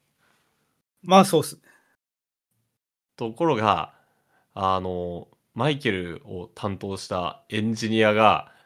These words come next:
Speaker 2: 「これもしかして合うんじゃないか」って言って、エスエムななを使-、あの、エスエムななビーの元の機種エスエムななを使ったそうなんですね。
Speaker 1: でもその結果、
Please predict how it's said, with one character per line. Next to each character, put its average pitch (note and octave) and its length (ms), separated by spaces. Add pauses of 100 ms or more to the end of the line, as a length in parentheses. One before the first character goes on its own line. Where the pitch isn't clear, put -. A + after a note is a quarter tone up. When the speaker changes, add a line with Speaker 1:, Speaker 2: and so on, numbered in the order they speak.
(420)
Speaker 2:
「こ - 220
れ G3+ 80
も F#3+ 180
し - 140
か - 100
し - 80
て G2+ 100
合 A#2+ 180
う A3 80
ん E3+ 40
じ A2+ 100
ゃ G2+ 40
な F#2+ 100
い F#2 60
か」 - 100
っ - 40
て - 200
言 F#2 60
っ - 40
て、 A2 380 (340)
エ A2 140
ス - 180
エ D3+ 100
ム D3 120
な D3 140
な A#2 100
を E2+ 140
使-、 - 340
あ G#2 140
の、 G2 260
エ G#2+ 60
ス G#2+ 120
エ A#2 60
ム A2+ 80
な A2 120
な A2+ 100
ビ A2 180
ー - 20
の F2 220 (360)
元 G#2+ 240
の B2+ 120
機 - 100
種 G2+ 160
エ A#2+ 80
ス B2+ 300
エ C#3+ 80
ム D3 120
な C#3+ 140
な C#3 160
を G2+ 140
使 - 200
っ D3 200
た D#3 140
そ F3+ 120
う - 40
な C3+ 120
ん G2 60
で G2 80
す G#2 100
ね。 A2 240 (3750)
Speaker 1:
で E3+ 80
も C#3+ 80
そ E3 100
の D#3 80
結 D3+ 260
果、 - 80